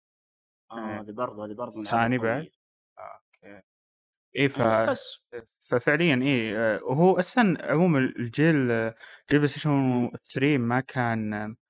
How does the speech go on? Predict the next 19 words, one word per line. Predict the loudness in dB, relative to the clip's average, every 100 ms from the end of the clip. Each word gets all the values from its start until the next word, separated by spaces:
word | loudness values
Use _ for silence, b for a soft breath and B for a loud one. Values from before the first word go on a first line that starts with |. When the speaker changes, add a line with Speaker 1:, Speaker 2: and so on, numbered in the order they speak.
| _ b _
Speaker 2:
تقدر | -14 -14
تقول | -12 -6 -4 -4 -6 -10 _ _ _ _ _ _ 0
ما | 4
كان | 6 4
أفضل | 4 2 2 4
أجيال | 0 2 2 2
بلاي | -2 -10
ستيشن | -4 -2 -2 -8
أساسًا. | -14 -10 -8 -8
Speaker 1:
إيه. | -10 _ _ _ _
Speaker 2:
تمام؟ | -10 -8 -8 -10 B
Speaker 1:
لا، | -2
هو | 2
Speaker 2:
ف-، |
Speaker 1:
لأن | 2 2
ترى | 0
ما | 0
طول | 2 2 0
ترى. | -2 -4